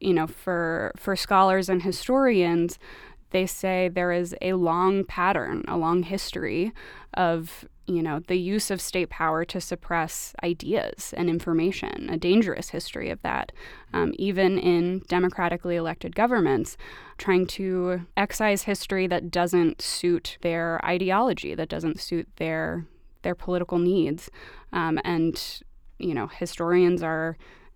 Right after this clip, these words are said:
and, you know, parents, you know, public, you know, free speech advocates are, are incredibly concerned about the implications for what our children are, are able to be taught, what teachers are able to say.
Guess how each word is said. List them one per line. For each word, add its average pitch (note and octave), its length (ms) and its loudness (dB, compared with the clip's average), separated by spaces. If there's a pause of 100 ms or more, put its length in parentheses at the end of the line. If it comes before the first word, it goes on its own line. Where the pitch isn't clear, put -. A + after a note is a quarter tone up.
(260)
and, A3 420 0
you A#3+ 140 -4
know, A#3 80 -2
parents, - 760 -6
you F3 120 0
know, E3 180 0
public, G3+ 380 -2 (260)
you G3 140 0
know, F3 80 2
free A#3+ 180 -2
speech B3 320 -4
advocates D#3 560 -4
are, E3 220 0
are E3 120 0
incredibly G3+ 640 0
concerned A#2+ 600 -4 (420)
about E3 300 0
the F3 100 -2
implications E3 840 -4
for D#3 560 -2
what G#3+ 160 2
our A3 80 -2
children A3 420 2
are, G#3 180 0
are G3+ 160 0
able G#3 260 0
to - 120 -4
be G#3 140 -2
taught, - 400 0
what F3+ 160 -2
teachers F3+ 400 -4
are E3 120 -2
able D#3+ 200 -4
to - 120 -14
say. - 300 -8